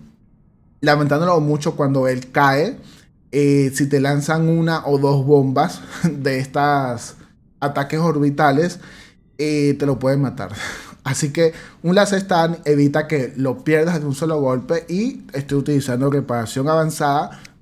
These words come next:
para tratar de evitar que me lo destruyan, ¿sí? Y el puesto número dos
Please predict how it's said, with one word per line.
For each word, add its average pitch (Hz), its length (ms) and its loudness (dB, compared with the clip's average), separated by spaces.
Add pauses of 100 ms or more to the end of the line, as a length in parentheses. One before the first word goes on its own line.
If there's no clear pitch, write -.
para 139 240 -2
tratar 120 360 -6
de 131 100 -2
evitar 110 440 -6
que 123 100 -8
me 113 120 -6
lo 104 120 -6
destruyan, 98 580 -10
¿sí? 202 260 -4 (300)
Y 208 380 -2
el 160 160 2
puesto 185 320 2
número 175 720 6 (1800)
dos 147 540 2